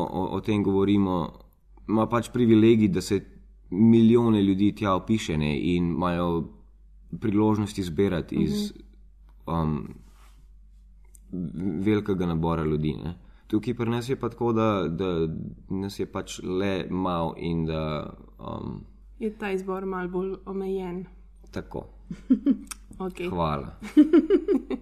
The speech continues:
Speaker 2: Um, A F I velja za eno izmed najboljših filmskih šol v Z D A,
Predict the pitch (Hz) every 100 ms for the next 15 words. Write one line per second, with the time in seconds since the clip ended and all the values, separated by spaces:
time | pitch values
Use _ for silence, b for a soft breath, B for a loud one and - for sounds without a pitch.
0 | - B B B B - 117 - - 214
1 | 214 220 220 220 233 - b b - 294
2 | 339 - 277 285 254 226 233 240 - 214
3 | 220 220 214 185 - - - - - -
4 | 208 226 240 233 233 220 208 208 226 247
5 | - 247 - 262 262 254 - 240 226 -
6 | - 175 226 381 - 226 226 262 254 247
7 | 247